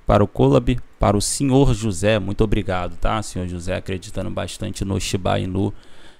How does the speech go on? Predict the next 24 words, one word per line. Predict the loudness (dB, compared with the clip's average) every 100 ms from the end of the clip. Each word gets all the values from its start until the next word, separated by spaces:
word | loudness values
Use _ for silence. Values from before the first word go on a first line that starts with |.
| _ -8
que |
fará | 0 2 4 2
grandes | 2 0 -2 -4
movimentações | -4 -2 -2 -2 2 2 2 -2 0
ainda | 0 0 -2
nesse | -2 -2 -2 -2
ano. | -4 -6 -10 -18 -20 _ _
Diniz, | 0 2 2 0 0 -6 -8 -12 -16 _ _ _
família | -2 2 2 2 2
oficial | 2 0 0 0 2 2 2 2
também, | 0 0 0 -2
um | -2
abraço, | -2 0 0 2 0 -2
um | -4
abraço | -2 -2 -2 -2 -2
para | -2 -2 -4 -6 -12 _ _ _ -20 -16
o | -8
Felipe, | -6 0 0 2 -2 -4 -4 -6 -6 -8 _ -20 _ _ _ _ -8
um |
abraço | -4 -2 0 0 -4
aqui | -6 -6
para | 0 0 0
o |
Digital | -2 -2 -2 -2 0 0 2 0